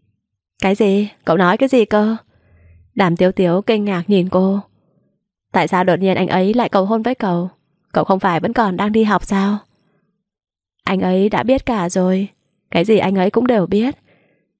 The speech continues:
"Anh ấy nói anh ấy không để ý mọi chuyện trước kia. Anh ấy nói anh ấy không muốn mất đi mình, cho nên anh ấy cầu hôn mình." Cô dựa vào kệ hàng chậm rãi ngồi xuống đất, lấy tay vuốt tóc của mình, vẻ mặt thống khổ.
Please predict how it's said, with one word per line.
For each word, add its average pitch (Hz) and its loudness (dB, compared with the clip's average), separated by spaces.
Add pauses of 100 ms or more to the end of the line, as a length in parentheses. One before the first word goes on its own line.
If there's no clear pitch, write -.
(140)
"Anh 185 2
ấy 175 4
nói 202 2 (260)
anh 202 0
ấy 190 4
không 233 0
để 202 0
ý 196 -2
mọi 240 0
chuyện 202 -2
trước 247 -2
kia. 202 0 (600)
Anh 190 0
ấy 190 2
nói 202 0 (220)
anh 202 -4
ấy 185 -2
không 220 -2
muốn 202 -2
mất 262 -6
đi 226 2
mình, 196 -2 (420)
cho 190 0
nên 190 4
anh 190 -2
ấy 190 0
cầu 208 2
hôn 226 0
mình." 196 -2 (880)
Cô 190 2
dựa 175 0
vào 180 -2
kệ 196 -2
hàng 185 -2
chậm - -2
rãi 208 -4
ngồi 214 0
xuống 185 0
đất, 240 0 (360)
lấy 180 2
tay 185 0
vuốt 233 0
tóc 262 -2
của 202 2
mình, 185 -2 (160)
vẻ 196 0
mặt 180 -2
thống 202 2
khổ. 185 0